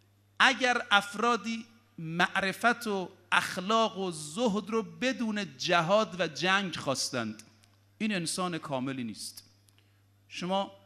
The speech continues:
شخصیتی مثل ربیع ابن خثیم که قبرش مشهور اینه در مشهد،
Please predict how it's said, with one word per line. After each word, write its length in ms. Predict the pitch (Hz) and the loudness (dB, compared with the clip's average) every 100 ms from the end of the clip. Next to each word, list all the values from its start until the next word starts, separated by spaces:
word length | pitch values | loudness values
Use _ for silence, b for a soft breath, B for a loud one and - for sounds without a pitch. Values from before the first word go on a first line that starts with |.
| _ | _
شخصیتی 800 | - 175 180 - 185 196 220 190 | -4 -2 0 -2 -2 -2 -4 -6
مثل 260 | 202 196 196 | -6 -4 -4
ربیع 460 | 185 165 147 175 | 2 2 0 -2
ابن 220 | 202 196 180 | -4 -4 -8
خثیم 580 | 170 151 - 190 190 | -4 -4 2 2 0
که 120 | 160 165 | -4 -8
قبرش 640 | - 175 175 160 151 - - | 2 2 2 -4 -4 -6 -2
مشهور 400 | 143 - 170 170 | -2 -2 -4 -4
اینه 160 | 165 | -2
در 160 | 151 139 | 2 2
مشهد، 640 | 131 135 - 160 175 170 | 2 0 0 -2 -4 -6